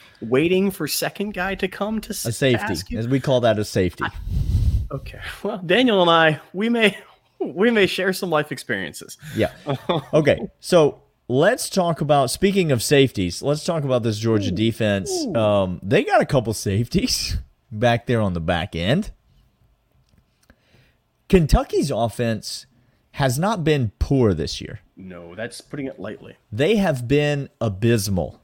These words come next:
Speaker 1: Mm-hmm.
Speaker 2: this year.
Speaker 1: Mm-hmm.
Speaker 2: Clint, can I just regale you a bit?
Speaker 1: Please do.
Speaker 2: Kentucky has failed to score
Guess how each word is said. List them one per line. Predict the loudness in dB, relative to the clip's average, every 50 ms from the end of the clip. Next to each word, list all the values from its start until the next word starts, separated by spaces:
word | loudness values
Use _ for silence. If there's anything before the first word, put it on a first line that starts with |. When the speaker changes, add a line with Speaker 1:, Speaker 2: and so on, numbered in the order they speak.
| _ -18
Speaker 1:
Mm-hmm. | -18 -8 -2
Speaker 2:
this | 0 2 2 2 0 0
year. | 0 0 0 -2 -6 -12 _ _ -18
Speaker 1:
Mm-hmm. | -8 -2
Speaker 2:
Clint, | 0 2 2 0 -2 -10 -20 _ _ _ _ _ _ _ _ _ _ _ _ _ _ _
can | 6 6 6 6
I | 4
just | 2 2 2 2 2 0 -2 -8 -12 -16 _ _ _ _ _ _ _ _ _ _ _ _ _ _ _ _ _ _ -2
regale | 4 8 8 8 8 8 6 6 6 6 6 4 4
you | 2 2 0 0 0 0 0 0
a | 0 2
bit? | 4 6 6 6 6 6 2 -6 -14 -16 -16 _ _ _ _ _ _ _ _ _ _ _ _ _ _ _ _ _
Speaker 1:
Please | -20 -20 -6 0
do. | 4 4
Speaker 2:
Kentucky | 4 4 4 2 2 2 2 2 4 4
has | 2 2 2 0 0 0 -2
failed | -8 -12 -8 -2 2 4 4 4 4 2 2 0 -2 -2
to | 0 0 0
score | 0 -2 -4 -2 0 2 4 4 4 4 4 2 0